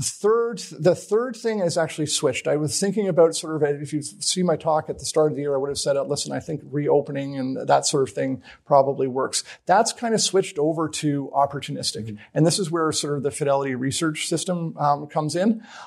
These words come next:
Speaker 1: Um, I'd sort of tilt the portfolio more defensive to the start of the year.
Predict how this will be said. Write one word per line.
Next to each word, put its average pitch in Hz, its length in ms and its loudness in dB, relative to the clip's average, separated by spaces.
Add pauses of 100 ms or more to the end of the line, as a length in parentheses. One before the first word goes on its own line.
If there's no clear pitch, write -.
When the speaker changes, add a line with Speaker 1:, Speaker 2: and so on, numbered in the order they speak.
Speaker 1:
Um, 160 420 2
I'd 175 240 2
sort 214 220 0
of - 80 -8
tilt 202 280 2
the 185 100 0
portfolio 185 760 0
more 151 240 0
defensive 180 640 0
to 190 120 0
the 165 100 0
start 170 300 0
of 185 80 -2
the 196 100 -8
year. 220 300 2